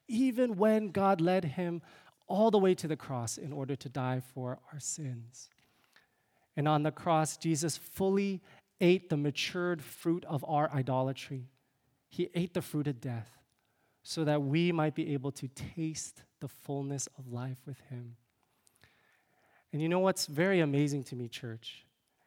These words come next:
is that Jesus says very, something very important about all of this in Matthew chapter eleven. And he says in Matthew chapter eleven, "Come to me,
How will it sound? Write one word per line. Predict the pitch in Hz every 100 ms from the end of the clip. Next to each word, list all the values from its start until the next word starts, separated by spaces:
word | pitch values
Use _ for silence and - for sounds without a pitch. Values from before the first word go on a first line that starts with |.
| _
is | 147 135
that | 147 135 139
Jesus | 127 175 185 170
says | 175 143
very, | 127 135 220 247 226 208 - _ _
something | - 226 226 170
very | 196 277
important | 277 - 254 196
about | 151 160
all | 147 151
of | 131
this | 135
in | 170 127
Matthew | 127 143 139 135
chapter | - 127 127 127
eleven. | 120 113 113 107 104 _ _ _ _ _ _ _ _ -
And | 180 165
he |
says | 151 220 220
in | 196 170
Matthew | 160 151 151
chapter | - 135 143
eleven, | 131 120 113 113 110 _ _ _ _ _ _ _ _
"Come | - 240 247
to | 175
me, | 127 110 104